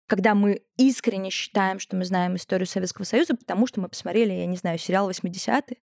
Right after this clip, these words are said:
я не знаю, какие-то фильмы современные, которые выходят, типа «Движение вверх», э, которые Бэдкомедиан, например, активно критикует, да, как раз за эту вылизанную, не имеющую ничего общего с историей картинку, да, вы это увидите, и вы начнёте действительно доказывать: «Да нет». И вы пы-,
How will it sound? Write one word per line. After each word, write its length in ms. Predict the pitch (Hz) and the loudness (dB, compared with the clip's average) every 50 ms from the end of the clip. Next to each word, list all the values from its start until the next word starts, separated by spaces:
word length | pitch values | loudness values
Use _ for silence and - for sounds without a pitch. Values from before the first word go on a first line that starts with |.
| _ _ | _ _
я 140 | - 196 180 | -2 0 0
не 60 | 180 | 2
знаю, 180 | 180 180 170 175 | 2 2 2 2
какие-то 200 | 180 - 196 - | 0 -2 -6 -6
фильмы 300 | - - - 233 220 208 | -2 0 2 4 4 2
современные, 500 | - - 185 175 175 175 180 185 170 170 | 0 -2 -2 0 2 2 2 2 0 -2
которые 220 | 165 _ - 175 165 | -4 _ -2 -2 -2
выходят, 320 | 165 - - 196 214 214 | -2 -2 -2 -2 -2 -2
типа 160 | - _ - | -4 _ -8
«Движение 460 | 170 175 175 170 175 165 170 165 165 | -4 -4 0 0 0 0 0 -2 -2
вверх», 420 | 160 170 208 240 277 285 - - - | 0 2 2 2 2 0 -4 -6 -6
э, 240 | 202 180 170 170 180 | -4 -4 -2 -2 -2
которые 260 | 185 - 196 185 175 | -2 -2 -4 -4 -2
Бэдкомедиан, 520 | 170 180 - - 185 175 190 190 208 190 | -4 -6 -4 -4 -6 -4 -4 -4 -4 -4
например, 300 | 175 180 180 180 175 170 | -6 -6 -8 -6 -6 -6
активно 360 | - - - - 196 180 175 | -6 -8 -6 -6 -4 -4 -2
критикует, 480 | - - 185 - - - - 285 330 _ - - - - - | -4 -6 -8 -8 -4 0 0 0 0 _ -8 -20 -20 -20 -2
да, 140 | - 196 190 | 0 0 0
как 120 | - 185 - | 0 0 0
раз 160 | 190 202 202 | 0 0 2
за 80 | 185 180 | 2 0
эту 260 | 196 190 - 190 190 | 0 0 0 -2 -2
вылизанную, 640 | - - 175 196 240 240 233 202 185 190 180 175 170 | -2 0 4 4 6 6 4 2 2 0 0 0 0
не 80 | 170 | 0
имеющую 340 | 170 175 185 190 - - 196 | 0 0 0 -2 -2 -2 -2
ничего 220 | 175 - - 185 | -2 -2 -2 -4
общего 220 | 208 - - - - | -4 -4 -8 -10 -10
с 120 | - - | -12 -12
историей 300 | - - - 185 180 180 | -14 -6 -6 -4 -4 -4
картинку, 540 | 180 - 196 - - - 403 480 - - - _ _ _ | -6 -10 -14 -12 -10 -8 -8 -10 -10 -14 -20 _ _ _
да, 260 | - 202 180 196 247 | -6 -2 0 0 2
вы 60 | 220 202 | 2 2
это 160 | 196 - 196 | 2 0 -2
увидите, 320 | 175 208 359 466 - - | 2 2 2 2 2 -2
и 100 | - 214 | -2 2
вы 80 | 190 220 | 2 4
начнёте 360 | 220 214 - - 208 - 220 | 2 2 2 0 -2 0 -2
действительно 360 | 185 175 - 294 302 - 247 | -4 -2 -2 0 0 0 0
доказывать: 520 | 180 202 - - 226 240 220 185 175 160 165 | 0 -2 0 2 2 2 2 -2 -6 -6 0
«Да 120 | 156 190 | 2 4
нет». 540 | 180 180 185 190 190 196 202 190 170 160 _ _ _ _ _ _ | 4 6 6 6 6 6 4 2 0 -2 _ _ _ _ _ _
И 160 | - - - 190 | -10 -4 -4 -2
вы 100 | 175 - | -2 -2
пы-, 140 | - 190 | -4 -6